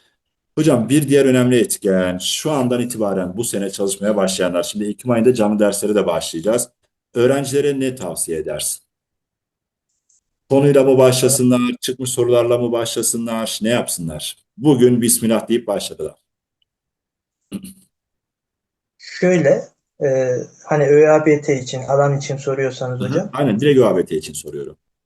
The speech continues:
Speaker 2: Hı hı. E, alan için soruyorsanız şu var, eğer ç-, çok fazla altyapıları yoksa,
Speaker 1: Hı hı.
Speaker 2: e, önemli olan konuları, e, bir video yönteminde dinlemiş olmaları.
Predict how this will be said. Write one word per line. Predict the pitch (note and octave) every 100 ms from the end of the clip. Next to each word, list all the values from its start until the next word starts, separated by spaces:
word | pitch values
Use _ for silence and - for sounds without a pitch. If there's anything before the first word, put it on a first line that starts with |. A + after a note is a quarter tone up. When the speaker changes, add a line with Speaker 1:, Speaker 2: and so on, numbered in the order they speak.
| _ - - _ _ _
Speaker 2:
Hı | D3+
hı. | F3 F3+ _ _
E, | C#3 B2+ C3 -
alan | F3 F#3+ E3+
için | E3+
soruyorsanız | E3+ F#3 F3+ D3+ C#3 - - D3 F#3 - - _
şu | - - G3+
var, | D#3+ B2 B2
eğer | D3 D3+
ç-, | C#3+ - - C#3+ C#3
çok | C3 D#3+ -
fazla | D#3 D3+ D3+
altyapıları | D#3 D#3+ D#3 - D#3 D3+
yoksa, | D#3+ D#3+ - C#3 - - _ _ _ _ _ G#2
Speaker 1:
Hı |
hı. | F#2+ F#2+ C#3 - _ C3+
Speaker 2:
e, | B2+ C3+ - _ _ _ _ _
önemli | - D#3+ E3 D#3+
olan | D#3 D3 F3
konuları, | E3+ D#3+ E3 D#3 D3+
e, | F3+ C#3+ D3+ C#3+ C#3+ D3 - - _ _ D3 E3
bir | D#3+ D3
video | D#3+ E3 F3 E3+ D#3
yönteminde | C#3+ C#3+ C3+ C#3+ C3+ C3 D#3+ D3
dinlemiş | D3+ D3+ D3+ C#3+
olmaları. | C#3 C3 B2 A#2+ A2+